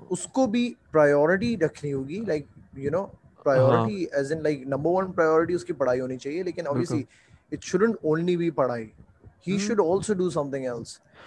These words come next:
Speaker 1: He should also do, do sports or, you know,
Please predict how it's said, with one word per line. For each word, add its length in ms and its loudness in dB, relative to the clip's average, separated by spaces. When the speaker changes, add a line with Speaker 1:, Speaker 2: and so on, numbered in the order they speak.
Speaker 1:
He 60 2
should 280 2
also 200 -2
do, 100 0
do 220 -2
sports 640 -2
or, 80 -6
you 120 -6
know, 200 -4